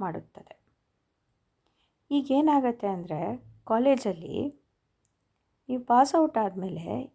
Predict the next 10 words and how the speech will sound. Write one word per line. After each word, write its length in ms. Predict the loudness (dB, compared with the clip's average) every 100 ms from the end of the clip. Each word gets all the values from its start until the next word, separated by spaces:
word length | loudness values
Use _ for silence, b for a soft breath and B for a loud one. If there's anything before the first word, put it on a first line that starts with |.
| _ 0
ಇಂಟರ್ವ್ಯೂ 540 | 0 2 2 2 2
ಅಲ್ಲಿ 460 | 2 -2 -4 -4 -8 _ _ _ _ _ _ -2
ಫಸ್ಟ್ 360 | -2 -2 -4
ರೌಂಡ್, 260 | 0 0 -2
ಸೆಕೆಂಡ್ 440 | -6 -2 -2 0
ರೌಂಡ್, 320 | -2 -4 -4
ಥರ್ಡ್ 320 | 2 4 4 0
ರೌಂಡ್ 300 | -2 -2 -6
ಅಂತ 260 | -8 -4 -2 0 -2 -4 _ _ _ _ _ _ _
ಥಿಯರಿ 560 | -2 2 4 2 -2